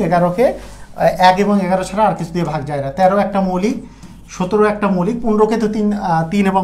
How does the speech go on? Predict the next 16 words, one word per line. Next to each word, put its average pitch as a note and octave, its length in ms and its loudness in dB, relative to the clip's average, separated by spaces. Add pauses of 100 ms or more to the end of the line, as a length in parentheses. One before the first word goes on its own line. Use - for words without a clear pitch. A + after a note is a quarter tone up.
পাঁচ F3 180 4
দিয়ে E3+ 180 0
ভাগ D#3 180 -4
যায়। D#3 180 0 (800)
তাহলে F3 240 2 (180)
তারপরে F#3 280 -2 (180)
উনিশ G3+ 200 0
একটা G#3 240 0
মৌলিক, F#3 320 0 (100)
তেইশ F#3+ 220 2
একটা F#3 280 0
মৌলিক, A3 200 0 (160)
এরকম, A3 260 4 (100)
তাই E3+ 180 2
না? C4 60 2 (540)
তারপরে E3+ 340 4